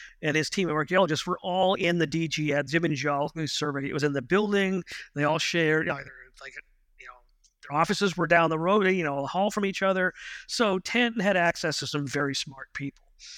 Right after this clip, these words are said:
And one of the things that's interesting and complicated about this story is that Diamond Jeunesse and the people around him, obviously very early on at the National Museum, had big problems with the R O M, the Royal Ontario Museum's, you know, find.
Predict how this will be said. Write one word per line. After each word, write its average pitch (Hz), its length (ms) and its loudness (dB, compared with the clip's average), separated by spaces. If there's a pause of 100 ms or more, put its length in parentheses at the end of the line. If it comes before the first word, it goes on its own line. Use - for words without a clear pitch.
(180)
And 156 200 0
one 185 340 2
of 220 80 2
the 180 120 6
things 165 280 0
that's 151 180 -2
interesting 143 540 -4
and 139 80 -6
complicated 135 500 -6
about - 200 -20
this - 120 -8
story 139 560 -8
is 143 320 0
that 147 320 2 (720)
Diamond 226 360 6
Jeunesse 156 520 2
and 160 80 -2
the 139 60 -2
people 160 360 2
around 143 540 0
him, 139 300 -2 (380)
obviously 202 680 2
very 151 340 2
early 147 320 2
on 139 460 -4
at 156 120 2
the 185 60 2
National 160 360 0
Museum, 139 360 -2
had 139 240 -2 (140)
big 208 280 2
problems 160 640 2
with 143 220 0
the 147 120 2
R 135 200 0
O 135 120 -8
M, 131 240 -6
the 143 100 -8
Royal 139 220 0
Ontario 139 340 -2
Museum's, 131 640 -6 (100)
you 156 80 -4
know, 123 200 -10
find. - 280 -12